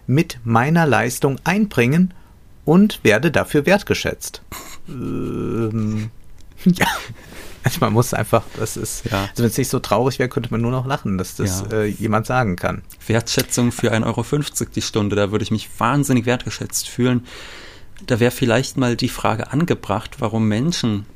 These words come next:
Speaker 2: in einer Gesellschaft wirklich nur wertgeschätzt werden, wenn sie das Bruttosozialprodukt der sogenannten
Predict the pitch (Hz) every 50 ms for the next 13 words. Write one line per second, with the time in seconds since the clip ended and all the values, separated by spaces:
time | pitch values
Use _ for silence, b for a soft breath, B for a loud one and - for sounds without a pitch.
0 | - - - - 120 120 123 - 110 110 113 110 104 92 113 110 120 - - 117
1 | - - - - 131 - - 120 - - 123 123 131 131 123 104 110 110 131 -
2 | - 123 - - 135 - - - - - 107 104 113 120 127 123 117 120 B B
3 | B B B B - 107 110 120 135 120 117 117 117 113 113 110 - - - -
4 | 139 139 143 127 117 117 - - 107 101 120 - - - 113 113 110 - - 110
5 | 104 - 117 104 110 107 107 - 110 107 107